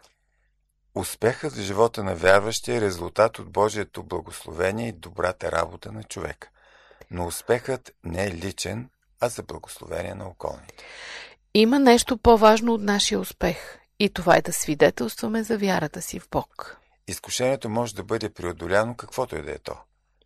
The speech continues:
Speaker 1: Трябва да изградим ясни ценности, да ги заявим, да осъзнаем грехът като зло и да живеем със съзнанието за Божието присъствие и авторитет в нашия живот.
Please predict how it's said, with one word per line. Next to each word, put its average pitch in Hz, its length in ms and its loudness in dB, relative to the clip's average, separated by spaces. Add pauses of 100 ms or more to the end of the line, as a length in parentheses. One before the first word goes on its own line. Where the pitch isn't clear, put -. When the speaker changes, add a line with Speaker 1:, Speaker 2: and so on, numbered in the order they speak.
(140)
Speaker 1:
Трябва 85 240 -2
да 82 80 -10
изградим 82 560 -10
ясни 82 380 -8
ценности, 90 680 -8 (440)
да 90 120 -6
ги 80 100 -14
заявим, 78 680 -8
да - 160 -12
осъзнаем 87 680 -2
грехът - 400 -12
като - 260 -16
зло 82 320 -2 (480)
и 147 80 -6
да 160 100 -8
живеем 127 380 0
със - 180 -12
съзнанието 95 600 -4
за 90 140 -10
Божието 82 460 -8
присъствие - 560 -12
и - 20 -4
авторитет - 640 -14
в - 40 -16
нашия 76 340 -10
живот. 69 340 -10